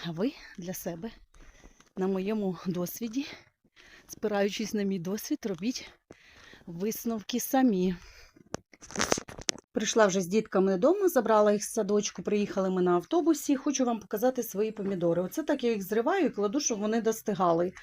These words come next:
А вони, подивіться, все одно мають який вигляд. З цієї сторони гарненький, а з цієї, будь ласка. Оце такий результат. І ще моя Валерія принесла у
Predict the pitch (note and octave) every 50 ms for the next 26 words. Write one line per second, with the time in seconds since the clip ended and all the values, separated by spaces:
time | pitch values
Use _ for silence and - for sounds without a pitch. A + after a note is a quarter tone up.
0 | - - - - - - - - - _ G#3+ G#3+ G#3 A#3 A#3+ B3+ B3+ - A3+ G#3+
1 | F#3 G#3 G3+ A#3 D4 D#4+ D4+ - D#4+ D4 - - - G#3 F#3+ F3 E3+ D#3+ E3+ G3
2 | A#3 C#4 E4 F#4 F4+ F4 - _ _ _ _ _ _ _ _ _ _ - - _
3 | F3+ E3+ F3+ G3+ A3+ A#3+ A#3 A3+ - - F#3+ - - G#3+ G3+ F#3 G3+ F#3+ F3+ F3+
4 | F#3 F3 - - - - - A3 G#3+ A3 A3 G#3 G3+ - - G3+ F#3 F#3+ F#3+ F#3
5 | F3 E3 G3 F#3+ G#3 B3+ D#4 E4+ F#4+ E4+ - D4+ D4 C#4+ - - - _ _ _
6 | _ _ _ _ _ _ - F#3 - - - - G#3 G#3 A3+ A#3+ B3 A#3+ A3+ F#3+
7 | F3 G3+ E3+ F3+ F3+ E3+ F3 F3 - - - G3 F3 - - _ _ _ - D5
8 | - - - _ - - - - - A4+ A4 A4 A4 A4 G#4+ G#4 G4 C4 A3+ -
9 | - - E4+ - - D4 D4+ E4+ A#3+ C4+ C#4 C#4 B3 C4 A#3 A3+ B3+ A#3 G#3+ -
10 | - G#3 G3 G3 G3+ G3 - - - - - - - G4+ G4 F#4+ F#4 F4 D#4+ -
11 | B3 A#3+ G#3+ - - - - E4+ E4 C4+ B3 A#3+ A3+ A#3 A3+ G#3+ A3 A3+ A3 A3+
12 | A3+ G#3+ G3 F#3 F#3+ F#3 F#3+ F#3 - G3 G3 G3 G3+ G3+ G3 F#3+ - - G3 F#3+
13 | F#3 F#3+